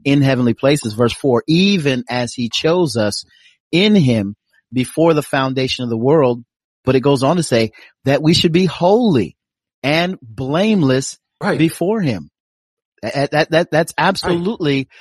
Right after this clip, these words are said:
Speaker 1: what, what that states. The whole purpose of, of the salvific work doesn't stop at simply the regeneration of your heart or the, or the experience of, of eternal life, but that you would be called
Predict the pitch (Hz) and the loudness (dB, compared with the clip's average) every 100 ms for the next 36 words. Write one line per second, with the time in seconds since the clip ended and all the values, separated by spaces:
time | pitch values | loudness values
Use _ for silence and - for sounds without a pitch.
0 | - - 135 170 147 160 - 156 - - | -20 -4 0 0 0 -2 0 -2 -4 -4
1 | 185 208 - 127 180 165 - 208 - 185 | -4 -2 -6 -2 -4 -2 0 0 0 -4
2 | - 135 - - 139 135 - 156 156 156 | -2 -4 -6 -14 -6 -4 0 0 0 -4
3 | 156 127 135 208 - 131 214 247 254 - | -6 -2 0 0 -2 -2 0 0 -4 -8
4 | - 190 214 - - - 196 175 156 139 | -6 -4 -4 -6 -8 -6 -6 -4 -4 -2
5 | 131 127 120 135 160 160 160 151 139 123 | -4 -2 -4 -4 -2 -2 -2 -2 -4 -4
6 | 123 131 156 156 131 123 127 120 - - | -4 -2 0 0 -2 -4 -4 -8 -14 -20
7 | - 127 127 - - 165 165 151 135 117 | -6 -2 -2 -6 0 0 2 0 0 0
8 | - 120 120 160 139 120 139 185 151 131 | -2 -4 -2 0 0 -2 -4 -6 -4 -4
9 | - 131 131 135 160 175 170 131 131 - | -2 -4 -2 -2 0 0 0 0 -4 -4
10 | - 165 160 131 | -4 -2 0 0